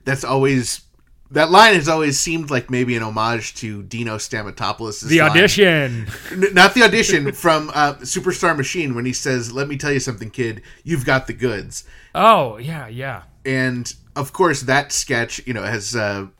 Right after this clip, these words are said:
Speaker 1: you know, it's David Cross singing this song, Superstar Machine, which then rolls into,
Speaker 2: Yes.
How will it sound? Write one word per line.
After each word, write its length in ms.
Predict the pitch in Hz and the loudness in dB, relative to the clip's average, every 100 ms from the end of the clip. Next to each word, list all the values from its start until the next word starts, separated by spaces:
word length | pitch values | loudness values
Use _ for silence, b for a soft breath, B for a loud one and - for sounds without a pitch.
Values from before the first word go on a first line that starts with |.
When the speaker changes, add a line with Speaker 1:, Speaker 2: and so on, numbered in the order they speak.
| _ | _
Speaker 1:
you 100 | 113 | -10
know, 140 | 92 95 | -10 -10
it's 160 | 101 | -10
David 340 | 98 110 98 92 | -6 -6 -6 -10
Cross 360 | - 82 92 | -6 -6 -6
singing 320 | - 95 92 90 | -10 -10 -12 -14
this 120 | 90 | -12
song, 340 | - 80 90 | -12 -12 -14
Superstar 520 | - 110 101 - 92 | -16 -16 -16 -12 -12
Machine, 420 | 92 - 127 107 110 B B B B | -12 -10 -8 -10 -14 B B B B
which 240 | 135 139 - | -2 -2 0
then 420 | 135 160 160 139 | 4 6 4 0
rolls 360 | 123 131 135 135 | 2 2 0 -2
into, 640 | 127 120 110 123 117 113 | -4 -2 0 0 0 -4
Speaker 2:
Yes. 100 | B | B